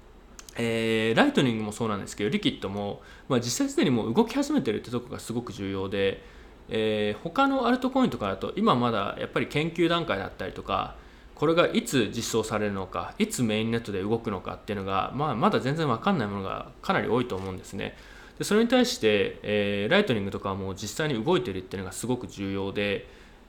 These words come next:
えー、動いていってそれがすごいスピードで進化してるってとこを考えると、えー、このままそのビットコインが持っていたリギドが今後さらにどんどん広がっていくんじゃないのかと思うところがあって、それが、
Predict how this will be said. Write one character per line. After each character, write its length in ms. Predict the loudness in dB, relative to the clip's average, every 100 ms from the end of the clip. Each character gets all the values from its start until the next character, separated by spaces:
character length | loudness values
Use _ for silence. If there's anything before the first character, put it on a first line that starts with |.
| -2
え 200 | -2 0
ー、 80 | 6
動 160 | 6
い 80 | 6
て 220 | 2 0
い 40 | 0
っ 20 |
て 240 | 0 2
そ 120 | 2 2
れ 80 |
が 60 | 0
す 160 | 0 2
ご 100 | 2
い 40 |
ス 120 | 0
ピ 120 | -2
ー 20 | -2
ド 80 |
で 80 | -2
進 200 | -2 -2
化 100 | -2
し 80 | -4
て 100 | -6
る 60 | -6
っ 20 |
て 120 | -8
と 100 | -10
こ 140 | -6 -6
を 20 |
考 280 | -6 -4 -2
え 60 |
る 60 | -4
と、 420 | 0 2 2 -2 -10 -20 -8
え 400 | 0 4 4 2 -4
ー、 100 | 0
こ 80 | 2
の 80 |
ま 160 | 4 4
ま 320 | 4 4 2
そ 160 | -2 0
の 360 | 2 2 2 -2 -10 -20 -12
ビ 140 | -4 -2
ッ 60 |
ト 100 | 2
コ 100 | 4
イ 40 | 4
ン 20 |
が 80 | 4
持 120 | 2
っ 100 | 0
て 80 | -2
い 60 |
た 120 | 0 -4
リ 120 | -2
ギ 100 | -4
ド 120 | -2
が 400 | 0 2 0 -4 -6
今 260 | -2 0 4
後 240 | 4 4
さ 160 | 2 2
ら 120 | 2
に 80 | 0
ど 120 | 0
ん 40 |
ど 60 | -2
ん 20 |
広 260 | 0 2 2
が 60 |
っ 80 | 2
て 80 | 0
い 20 |
く 80 | 2
ん 60 |
じ 60 | 2
ゃ 20 |
な 80 | 0
い 40 |
の 80 | -4
か 140 | -6 -8
と 100 | -4
思 180 | -4
う 40 | -4
と 80 | -4
こ 80 |
ろ 100 | -4
が 80 | -4
あ 40 | -8
っ 20 |
て、 360 | -12 -2 0 0
そ 140 | 2
れ 100 | 4
が、 360 | 6 4 2